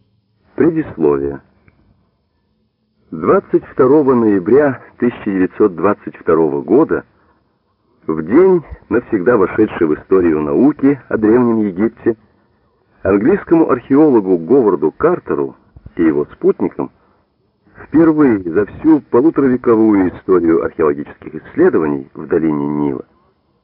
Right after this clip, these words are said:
удалось обнаружить почти полностью сохранившееся захоронение фараона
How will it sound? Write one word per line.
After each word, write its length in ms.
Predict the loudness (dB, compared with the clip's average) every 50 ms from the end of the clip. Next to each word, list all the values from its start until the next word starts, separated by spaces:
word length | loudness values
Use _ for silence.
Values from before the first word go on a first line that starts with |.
| _ _ _ _ _ _ _ _ _
удалось 380 | 0 2 4 4 4 4 4 2
обнаружить 480 | 0 0 2 2 2 2 2 0 0
почти 340 | 0 -2 -2 -2 -4 -4 -4
полностью 720 | -4 -4 _ 2 2 4 4 4 2 0 -4 -6 -6 -6
сохранившееся 840 | -6 -6 -8 -4 0 2 2 0 0 0 0 0 0 0 0 0 0
захоронение 680 | 0 -2 0 0 0 2 2 2 2 2 2 0 0
фараона 640 | -2 -2 0 0 2 4 4 4 4 2 0 -2 -6